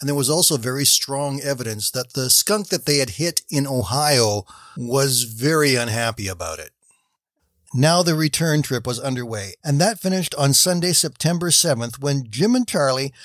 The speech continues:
drove into New York City. And for the first time in forty-two days, the engine of Charlie's old Ford was turned off.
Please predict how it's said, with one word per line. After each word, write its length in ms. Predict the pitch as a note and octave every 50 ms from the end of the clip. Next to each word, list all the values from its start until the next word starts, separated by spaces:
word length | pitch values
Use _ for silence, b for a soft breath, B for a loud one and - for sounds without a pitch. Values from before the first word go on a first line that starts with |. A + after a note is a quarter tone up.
| B B B B
drove 580 | - A#2+ A#2 C3+ E3 F3 F#3+ G3 G3 F#3 E3+ G3+ -
into 520 | F3+ F3+ F3+ F3 F3 F3 E3 - - D#3
New 200 | C3 C3 C#3+ D#3+
York 320 | D#3+ D3+ C#3+ C#3 C#3 C3 -
City. 400 | - - B2 A2 G#2 F#2 E2+ _ _ _ _ _ _ _ _ _ _ _ _ _
And 340 | - E3 D#3+ D#3+ D#3+ D#3+ D3
for 140 | - D#3 D#3
the 140 | D3 D3 C3+
first 400 | - - A#3+ C#4 C#4 - - -
time 360 | - E3+ D#3 C#3+ C#3+ D3 D3+
in 140 | C#3+ C3 A#2+
forty-two 920 | A#2+ - - - F3 F#3+ G3+ G#3+ A3+ A3 G#3+ G3 - - - G#3+ G#3 G3 F3+
days, 480 | C3+ D3 B2+ A2+ G2+ G2+ G#2+ A2 A2+
the 180 | A#2+ C3 C3 -
engine 480 | D#3+ D3+ D#3 D#3+ C#3+ D3 D#3+ D#3+ D#3+ -
of 260 | - B2+ A#2+ A2+ A#2
Charlie's 500 | - D3 C#3+ D3 D3+ D3+ D3+ D3 C#3+ B2+
old 440 | - C3+ C3+ C3+ C3+ C#3 C#3 C3+ C3
Ford 560 | - - B2 A2 G#2 G#2 G2+ G#2+ A2 A2 - - -
was 200 | C#3 B2 - -
turned 320 | - - B2 A#2 A2+ A2+
off. 380 | G#2 E2+ - - - - -